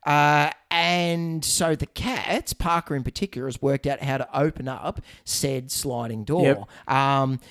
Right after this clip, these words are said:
Speaker 1: so we tried to put stuff in front of it. He still got through. Three thirty in the morning. I was like, "Oh, yeah, bloody cat."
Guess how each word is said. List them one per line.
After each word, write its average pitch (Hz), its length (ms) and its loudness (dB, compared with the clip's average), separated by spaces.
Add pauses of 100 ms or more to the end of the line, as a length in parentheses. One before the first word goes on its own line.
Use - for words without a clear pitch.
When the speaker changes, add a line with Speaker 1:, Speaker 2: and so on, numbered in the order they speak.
Speaker 1:
so 139 800 2
we 135 340 0
tried 127 400 0
to 120 240 0 (400)
put 123 220 -2 (240)
stuff - 420 -6
in 196 80 -6
front 202 300 2
of 190 80 4
it. 180 180 6
He 135 80 -8
still 120 240 -4
got 113 160 -8
through. 175 360 2
Three 160 220 -2
thirty 139 280 2
in 123 40 0
the 120 60 -2
morning. 170 380 2
I 277 2250 8
was 160 80 0
like, 143 120 0
"Oh, 139 240 -2
yeah, 120 300 -4
bloody 131 340 -8
cat." 123 120 -10